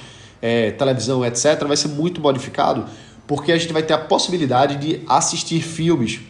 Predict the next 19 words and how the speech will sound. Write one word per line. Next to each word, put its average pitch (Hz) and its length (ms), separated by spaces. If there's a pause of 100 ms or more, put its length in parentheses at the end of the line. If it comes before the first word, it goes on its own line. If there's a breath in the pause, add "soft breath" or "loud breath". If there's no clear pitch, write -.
(200)
de 135 80
forma 156 220
completamente 170 540
imersiva. 165 560
Você 120 200
vai 147 100
estar 170 180
dentro 151 520
do 117 120
filme. 87 440 (480 loud breath)
Você 123 240
não 156 60
vai 156 180
ter - 60
uma 139 160
tela 131 420
em 120 80
que 123 300
acontece 127 680